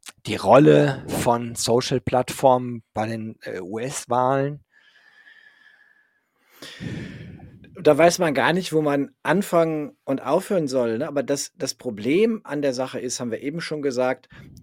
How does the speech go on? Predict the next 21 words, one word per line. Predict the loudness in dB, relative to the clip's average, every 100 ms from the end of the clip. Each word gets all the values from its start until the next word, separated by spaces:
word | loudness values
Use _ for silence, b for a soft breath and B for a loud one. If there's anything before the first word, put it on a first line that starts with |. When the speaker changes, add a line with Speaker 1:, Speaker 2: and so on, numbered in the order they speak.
| -12 -8
Speaker 2:
Extreme | -6 -8 -2 0 2 2
werden | 2 0 -4
betont, | -10 -4 -2 0 -2 -4
was | -8 -8
dazu | -10 -10
führt, | -6 -4 -4
dass | -4
du | -6
das | -6 -8
Gefühl | -10 -6 -4
hast, | -4 -4 -6
da |
ist | -6 -6
Bürgerkrieg, | -4 -2 -2 -4 -6 -8 -6
wenn | -6 -4
gar | -6
kein | -8 -2
Bürgerkrieg | 0 0 -4 -8 -6
ist. | -6 -6 -10 B B B B B _
Und | -4 0
genauso | 0 2 0 2 2 0